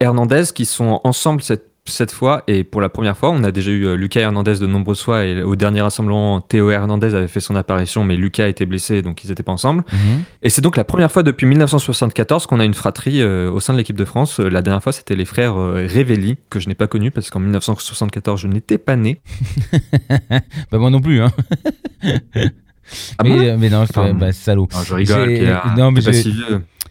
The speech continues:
Speaker 2: c'est, bon, pff, chaque, euh, voilà. Bref, euh, non, je les ai pas connus, donc, euh, bah, c'est, oui, c'est assez amusant. C'est vrai que c'est pas, c'est pas banal.
Speaker 1: Voilà. Et ce qu'ils joueront ensemble, après, le problème, c'est qu'ils ont tendance à jouer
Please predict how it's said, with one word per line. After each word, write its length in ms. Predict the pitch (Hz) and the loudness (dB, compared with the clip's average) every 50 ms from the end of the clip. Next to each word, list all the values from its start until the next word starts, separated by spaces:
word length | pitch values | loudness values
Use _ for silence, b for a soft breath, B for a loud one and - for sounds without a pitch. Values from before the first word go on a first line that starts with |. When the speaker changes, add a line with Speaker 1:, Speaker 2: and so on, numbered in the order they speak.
| _ | _
Speaker 2:
c'est, 200 | - - - 113 104 - | -10 -4 -2 -2 -2 -2
bon, 140 | 92 90 - - | -2 -4 0 2
pff, 400 | - - - - - - - - | 2 0 0 -2 -8 -10 -8 -4
chaque, 240 | - 120 113 - | -2 -2 -2 -2
euh, 360 | 113 110 107 104 104 101 101 98 | 0 0 0 0 0 0 0 0
voilà. 180 | 95 92 78 - - B B B B B | -2 -2 -2 -4 -8 B B B B B
Bref, 280 | B 127 151 147 - 135 | B 2 2 2 2 2
euh, 60 | 127 | 4
non, 180 | 127 147 151 | 4 4 2
je 100 | 131 131 | 2 0
les 80 | 131 127 | 0 0
ai 40 | 135 | 0
pas 120 | 131 143 | 0 0
connus, 300 | 131 - 139 123 120 139 | 0 0 0 2 2 2
donc, 200 | 147 127 104 - | 2 0 0 0
euh, 200 | 110 110 107 107 | 2 2 2 4
bah, 160 | 98 101 104 | 4 2 2
c'est, 280 | 104 - 123 117 110 113 110 | 2 2 2 4 4 4 4
oui, 260 | 117 135 139 147 143 | 4 4 4 4 4
c'est 100 | 113 117 | 4 4
assez 200 | 104 104 98 123 | 2 4 4 4
amusant. 400 | 120 127 151 160 214 226 196 156 | 2 4 2 2 0 -2 -4 -4
C'est 120 | - - 110 | -2 -2 0
vrai 120 | 117 123 | 0 0
que 60 | - | 0
c'est 80 | - 117 | -2 0
pas, 360 | 95 110 107 104 104 104 101 | 0 2 2 2 2 2 0
c'est 140 | 98 - 101 | 0 -2 -2
pas 120 | 87 104 | -2 0
banal. 420 | 98 110 135 156 170 160 131 104 90 - - _ _ _ _ _ _ _ _ _ _ _ _ _ _ _ _ _ _ _ _ _ _ _ _ _ _ - | 2 2 2 2 2 0 0 0 0 -2 -4 _ _ _ _ _ _ _ _ _ _ _ _ _ _ _ _ _ _ _ _ _ _ _ _ _ _ -4
Speaker 1:
Voilà. 280 | 98 92 90 90 85 | -2 0 0 0 0
Et 60 | - | -2
ce 80 | 101 - | -4 -4
qu'ils 140 | - 120 107 | -4 -2 0
joueront 240 | 110 117 107 113 110 | 0 0 2 2 2
ensemble, 260 | 110 110 - 147 139 | 2 2 2 2 2
après, 180 | 117 - - 117 | 2 0 0 -4
le 40 | 104 | -2
problème, 240 | - 123 123 135 | 0 0 0 0
c'est 140 | 143 - - | 0 -4 -6
qu'ils 240 | - - 110 95 104 | -6 -4 -2 -2 0
ont 80 | 107 101 | -2 0
tendance 400 | - 123 117 120 131 131 - 131 | 0 0 2 2 0 0 2 0
à 40 | |
jouer 400 | 110 98 107 123 127 135 135 127 | 0 2 2 2 4 4 4 2